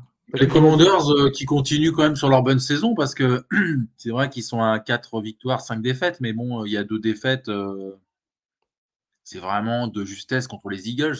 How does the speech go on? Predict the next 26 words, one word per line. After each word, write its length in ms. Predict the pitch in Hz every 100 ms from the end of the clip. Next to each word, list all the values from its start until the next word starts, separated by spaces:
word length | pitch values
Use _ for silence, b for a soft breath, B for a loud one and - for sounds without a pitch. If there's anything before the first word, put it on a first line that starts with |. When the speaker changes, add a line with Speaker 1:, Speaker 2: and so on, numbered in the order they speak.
| -
Speaker 1:
Les 140 | 90 90
Eagles, 280 | 110 110
quand 120 | - 101
même, 120 | 107
qui 120 | -
sont 180 | - -
quand 120 | 92
même 100 | 92
une, 80 | 90
une 360 | 87 82 _ _ 101
bonne 160 | 95
équipe. 280 | 98 165 160 _ B B B B B B B B B _ _ _ _ _ _
Donc, 380 | 95 107 - 107
euh, 680 | 101 101 101 101 98 101 98
ouais, 220 | 117 147
j'ai 100 | 139
envie 140 | 117
de 60 | 117
dire 140 | 139
la, 100 | 131
la 160 | 123 117
meilleure 220 | 127 127
équipe 240 | 127 -
à 80 | 135
gagner, 420 | 127 139 127 131
quoi. 340 | 131 110 104